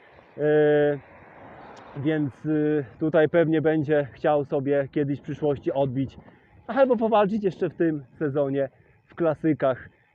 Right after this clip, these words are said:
On tam musiał gonić w pewnym momencie w Lasku Arenberg i widzieliście na pewno właśnie już, jaka selekcja w Lasku, ile kraks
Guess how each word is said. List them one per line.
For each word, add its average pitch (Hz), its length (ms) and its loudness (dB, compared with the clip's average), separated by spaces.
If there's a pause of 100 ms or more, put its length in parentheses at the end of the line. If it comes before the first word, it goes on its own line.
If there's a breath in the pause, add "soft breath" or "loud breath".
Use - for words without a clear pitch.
(120)
On 180 220 2
tam 170 140 2
musiał 165 260 -2
gonić 170 380 2
w - 20 -20
pewnym 156 260 -2
momencie 147 400 -2
w 143 40 -4
Lasku 151 400 -2
Arenberg 139 540 0
i 156 60 -2
widzieliście 160 640 2
na 143 120 -2
pewno 135 380 -2
właśnie 139 320 -2
już, 135 120 -2
jaka - 200 -2
selekcja 143 480 0
w 135 40 -2
Lasku, 135 480 -2 (320 soft breath)
ile 143 400 4 (200)
kraks 156 520 0